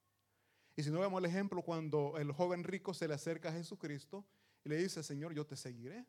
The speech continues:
¿Qué tengo que hacer para ganar el reino de los cielos?". Y Jesucristo, ¿qué le dijo? "Cumple con las leyes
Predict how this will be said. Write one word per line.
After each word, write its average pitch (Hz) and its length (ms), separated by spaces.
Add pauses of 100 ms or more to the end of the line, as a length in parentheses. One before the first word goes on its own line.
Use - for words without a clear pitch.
(2500)
¿Qué 185 100
tengo 214 220
que 208 100
hacer 208 320 (160)
para 143 160
ganar 143 180
el 156 40
reino 165 200
de 139 60
los 123 140
cielos?". 185 300
Y 135 40
Jesucristo, 175 460
¿qué 180 80
le 170 140
dijo? 120 280 (640)
"Cumple 131 540 (1700)
con 139 160
las 127 100
leyes 143 520